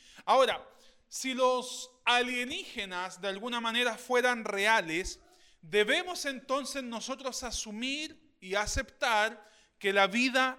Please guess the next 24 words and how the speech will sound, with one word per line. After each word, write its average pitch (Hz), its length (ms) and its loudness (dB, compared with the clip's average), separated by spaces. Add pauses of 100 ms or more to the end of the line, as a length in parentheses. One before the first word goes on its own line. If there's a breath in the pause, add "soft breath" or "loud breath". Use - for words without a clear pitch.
extraterrestre 220 1500 -4
es 233 140 -10
real, 254 360 -6 (580 soft breath)
que 202 140 2
la 202 200 6
vida 214 500 0
fuera 233 480 4
del 220 180 2
planeta 214 500 2
Tierra 196 680 0
es 196 140 -2
real. 214 420 -2 (680 soft breath)
Si - 260 0
asumimos 330 600 0
que 294 160 2
esto 269 280 0
es 208 100 2
verdad, 190 640 4 (440 loud breath)
entonces 254 760 -2
debemos 240 580 -2
creer 208 600 0
que 240 220 2
hay 208 320 6
vida 294 800 -2